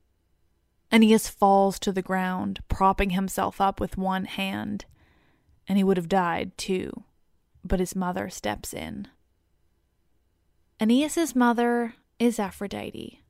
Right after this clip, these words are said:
and she throws herself around her son, preventing anyone from hurting him further.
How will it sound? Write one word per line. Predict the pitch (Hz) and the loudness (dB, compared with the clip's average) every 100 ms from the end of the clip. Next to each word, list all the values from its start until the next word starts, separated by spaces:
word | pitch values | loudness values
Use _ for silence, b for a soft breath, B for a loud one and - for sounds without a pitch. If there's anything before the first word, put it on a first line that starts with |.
| _ | _
and | 214 - | -4 0
she | 226 | -2
throws | - - 196 196 196 - | -2 -2 2 4 2 0
herself | 196 - 190 185 180 | -6 -4 -2 -2 -2
around | - 190 185 185 | -6 -4 -4 -6
her | - 190 | -6 -8
son, | - 202 190 196 208 B B B - | -6 -2 0 2 0 B B B 2
preventing | 214 190 185 175 190 - | 2 4 0 -2 -6 -6
anyone | 180 185 185 190 190 | -6 -6 -4 -6 -6
from | 196 | -6
hurting | 190 196 196 196 | -6 -6 -6 -6
him | 196 | -8
further. | 190 208 208 202 - 208 | -8 -8 -8 -6 -8 -8